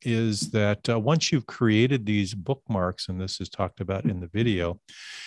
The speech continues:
you can right click on a folder in particular and open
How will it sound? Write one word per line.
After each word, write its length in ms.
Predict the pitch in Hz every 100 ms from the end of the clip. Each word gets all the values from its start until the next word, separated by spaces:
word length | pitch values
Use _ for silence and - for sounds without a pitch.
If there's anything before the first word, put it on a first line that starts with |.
| - -
you 60 |
can 160 | - 127
right 280 | 101 135 165
click 280 | - 147 151
on 160 | 123
a 40 | 101
folder 540 | - - 113 139 147
in 100 | 113
particular 680 | - 104 - 117 - 143 131
and 100 | 104 -
open 420 | 143 - 160 139